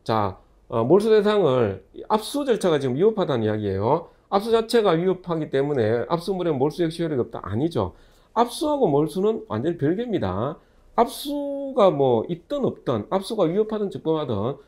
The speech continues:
몰수 요건만 갖추면 얼마든지 몰수할 수 있는 거예요. 몰수하기 전에 압수는 유효, 무효 여-, 이런 걸 따지질 않습니다. 그래서 이것도 틀린 질문이 되겠습니다. 자, 내란죄.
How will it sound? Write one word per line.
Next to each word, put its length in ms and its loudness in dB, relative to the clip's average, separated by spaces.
몰수 300 2
요건만 340 -4
갖추면 320 -2
얼마든지 280 -4
몰수할 340 -8
수 80 -10
있는 240 -6
거예요. 160 -6
몰수하기 500 4
전에 160 0
압수는 720 0
유효, 440 0
무효 380 0
여-, 220 -2
이런 160 -2
걸 120 -4
따지질 400 -6
않습니다. 640 -6
그래서 160 -8
이것도 220 -8
틀린 240 -6
질문이 380 -6
되겠습니다. 460 -8
자, 160 -2
내란죄. 880 4